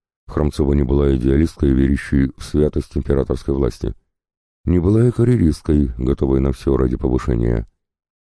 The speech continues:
Что заставило ее сделать такой выбор? Может, просто устала. Устала от бесконечной грызни честолюбцев, от предательств и интриг.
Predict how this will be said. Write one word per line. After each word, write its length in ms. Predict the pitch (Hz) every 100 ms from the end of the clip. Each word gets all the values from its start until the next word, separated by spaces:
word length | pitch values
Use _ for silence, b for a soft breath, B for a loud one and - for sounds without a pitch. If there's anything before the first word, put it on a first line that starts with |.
| _
Что 260 | - - 120
заставило 500 | 78 - 71 65 62
ее 300 | 62 71 80
сделать 380 | 60 69 69 65
такой 260 | 69 73
выбор? 360 | 65 62 50 - _ _ _ _ _ _ _ _ _
Может, 360 | 82 107 117 110
просто 340 | 76 78 -
устала. 480 | 76 - - 58 55 - _ _ _ _ _ -
Устала 440 | 80 - 117 110
от 80 | 87
бесконечной 580 | 78 - 82 87 85 73
грызни 340 | 69 71 82
честолюбцев, 720 | - 76 76 90 - 73 67 - _ _
от 160 | - 73
предательств 640 | - 65 76 - 80 - _
и 160 | 76
интриг. 360 | 71 78 80 -